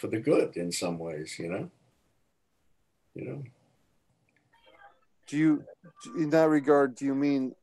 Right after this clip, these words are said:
Speaker 2: with the live audience experience, or do you mean
Speaker 1: Well,
Speaker 2: with
Speaker 1: I
Speaker 2: the
Speaker 1: think even movies, I don't think people are going to make,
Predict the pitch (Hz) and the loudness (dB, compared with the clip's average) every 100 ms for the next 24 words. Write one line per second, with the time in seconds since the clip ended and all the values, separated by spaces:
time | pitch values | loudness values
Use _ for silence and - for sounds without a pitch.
0 | _ - 135 - - 117 117 117 120 123 | _ -2 -2 -2 -4 -4 0 4 6 6
1 | 110 - 127 143 151 151 147 - - 170 | 2 0 2 2 0 -4 -8 -10 -4 -2
2 | 185 190 190 - 131 123 131 127 165 175 | 0 0 -2 -2 -2 0 0 6 8 8
3 | 185 175 120 185 170 175 165 160 170 139 | 8 6 6 4 2 0 4 8 8 8
4 | 123 117 - 139 143 143 139 127 127 117 | 6 4 6 6 6 4 2 2 0 0
5 | 110 113 107 104 101 101 95 | 0 0 0 0 0 -2 -4